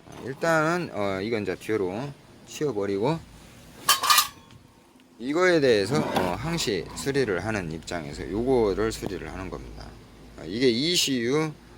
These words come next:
어, 실체죠. 굉장히 복잡하니 선도 어마어마하게 많이 들어 있습니다. 어, 제가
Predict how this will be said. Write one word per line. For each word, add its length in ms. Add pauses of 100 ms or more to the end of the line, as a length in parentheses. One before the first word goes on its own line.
(240)
어, 80
실체죠. 800 (560)
굉장히 380
복잡하니 680
선도 460 (340)
어마어마하게 560
많이 280
들어 180
있습니다. 420 (600)
어, 140
제가 800